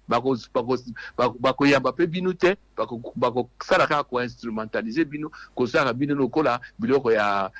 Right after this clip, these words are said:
épouvantail mpona ko-, mpona kobebisa mboka na biso, mpona kodétruire mboka na biso. Président azali ouvert na mutu nyonso akolanda nzela ya malamu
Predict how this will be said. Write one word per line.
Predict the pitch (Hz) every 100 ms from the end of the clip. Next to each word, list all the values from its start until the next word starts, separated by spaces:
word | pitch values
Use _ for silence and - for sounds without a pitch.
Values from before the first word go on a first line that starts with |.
| -
épouvantail | 120 - 117 110 110 139 151
mpona | 131 135 123 110
ko-, | 95 95 - -
mpona | - 139 131
kobebisa | 113 107 143 120 -
mboka | 104 123
na | 101
biso, | 98 123 135 135 -
mpona | - 127 107
kodétruire | 98 98 113 135 127
mboka | 107 98
na | 87
biso. | 87 - 80 _ _
Président | - 120 120 147
azali | 160 113 90 113 127 165 _ _ _ -
ouvert | 104 95 104 131 143 151 - _ _ _
na | 98 95
mutu | 98 104
nyonso | 117 240 -
akolanda | 123 - 107 101 95 92
nzela | 90 113 117 135
ya | 117
malamu | 92 92 101 127 139 139 131